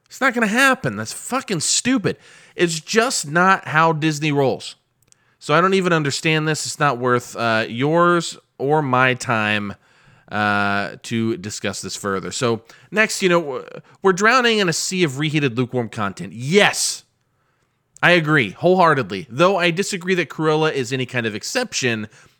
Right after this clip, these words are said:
but I agree with that statement. I think largely now with a lot of big budget movies, there are, of course, exceptions.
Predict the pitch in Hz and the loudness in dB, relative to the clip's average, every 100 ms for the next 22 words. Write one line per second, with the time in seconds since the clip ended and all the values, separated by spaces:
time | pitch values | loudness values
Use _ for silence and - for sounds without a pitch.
0 | - 110 139 135 139 120 120 139 120 113 | -12 -4 0 2 0 -2 -2 -2 -2 -4
1 | 104 - 104 85 139 - 113 - 139 113 | -4 -8 -10 -12 -14 -6 -6 -4 -6 -6
2 | 101 110 135 160 143 147 123 120 127 139 | -4 0 0 0 -4 -4 -2 0 2 2
3 | 135 113 104 110 113 90 117 107 123 117 | -2 -4 -6 -4 -4 -4 -6 -2 -2 -2
4 | 113 113 113 131 147 - - - _ 120 | -2 -2 -2 -2 -2 -8 -12 -20 _ -2
5 | 117 117 113 - 143 151 - - 95 - | 0 2 0 -4 -4 -4 -4 -8 -8 -8
6 | - 160 156 | -10 -12 -16